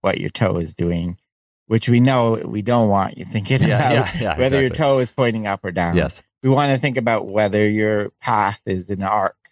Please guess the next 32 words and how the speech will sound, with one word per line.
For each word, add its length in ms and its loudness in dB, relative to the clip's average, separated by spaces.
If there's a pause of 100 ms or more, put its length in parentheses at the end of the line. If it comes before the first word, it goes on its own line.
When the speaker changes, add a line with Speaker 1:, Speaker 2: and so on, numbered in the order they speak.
(180)
Speaker 1:
right? 280 2 (260)
That's 220 0
a 40 0
much 280 -2
better 260 0
way 240 2 (140)
to 80 -10
get 360 -4
people. 340 -10 (200)
And 120 2
you're 100 2
right, 220 0
giving, 360 0 (460)
that's 180 0
something 340 -2
really 220 4
underrated, 880 0 (100)
you 140 -2
know, 300 0 (100)
understudied, 840 2
and, 220 0
and 300 -4
we 100 -2
don't 200 2
think 140 -2
about 180 2
is 140 0
how 160 0
athletes 540 -2
interpret 640 -2 (460)
the 80 -2
cues. 540 -2